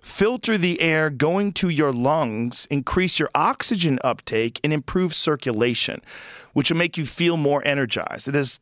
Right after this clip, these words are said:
tons of other benefits, too, like it helps with bad breath, dry mouth, and, of course, better sleep.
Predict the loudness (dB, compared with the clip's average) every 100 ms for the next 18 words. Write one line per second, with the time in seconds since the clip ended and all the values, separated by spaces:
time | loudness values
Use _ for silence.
0 | -2 0 2 2 2 2 2 0 2 0
1 | 0 -2 -4 0 0 2 -2 0 -2 -2
2 | -4 0 0 2 2 2 0 -6 _ -14
3 | -2 0 2 2 2 2 0 -6 -20 -20
4 | -12 -4 0 2 2 2 0 0 0 -2
5 | -2 -6